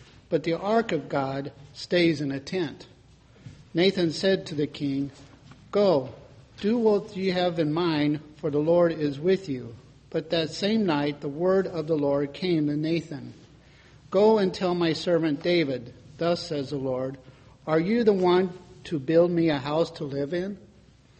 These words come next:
I have not lived in a house since the day I brought up the people of Israel from Egypt to this day,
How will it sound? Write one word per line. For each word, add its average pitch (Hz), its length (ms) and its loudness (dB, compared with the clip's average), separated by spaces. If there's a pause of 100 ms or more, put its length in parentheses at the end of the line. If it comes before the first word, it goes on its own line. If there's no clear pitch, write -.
(580)
I 175 120 -8
have 185 220 2
not 196 280 0
lived 208 220 6
in 160 100 2
a 143 60 -4
house 156 340 -4
since 156 220 -4
the 156 120 -6
day 156 300 2
I 160 160 2
brought 147 320 0
up 160 220 -2
the 147 100 -4
people 165 400 -4
of 135 100 -6
Israel 147 520 -2
from 139 320 -6
Egypt 165 640 -4
to 160 80 -4
this 135 200 -4
day, 156 380 0